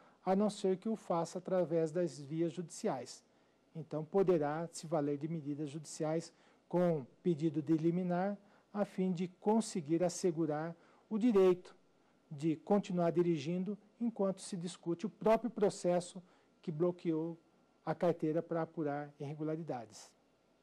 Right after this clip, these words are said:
Nesta aula, nós vimos as hipóteses de cassação do direito de dirigir, os seus diversos incisos, que são eles: a, quando o condutor é surpreen-, o condutor, estando suspenso,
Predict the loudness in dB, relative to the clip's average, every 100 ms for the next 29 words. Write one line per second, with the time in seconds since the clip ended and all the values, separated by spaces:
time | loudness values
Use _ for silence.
0 | 4 4 4 2 4 6 4 2 0 0
1 | 0 0 0 0 0 2 0 -2 4 6
2 | 4 0 -10 -8 -8 -4 -2 0 -2 0
3 | 0 2 4 4 4 2 2 2 0 -4
4 | -6 _ _ _ _ _ _ _ _ _
5 | _ -10 -4 4 6 6 2 0 2 0
6 | -2 -8 -8 -12 -16 -20 _ -6 -6 -4
7 | 2 2 2 -2 -6 -20 _ _ -6 0
8 | 4 6 6 2 -2 -10 -16 _ _ _
9 | _ -4 0 2 0 -2 -4 0 0 0
10 | 2 4 4 4 4 4 2 -4 -2 -2
11 | 0 -2 0 2 2 0 -6 -8 2 4
12 | 4 4 2 0 -12 -8 -6 2 2 2
13 | -6 -10 -2 -2 -2 -6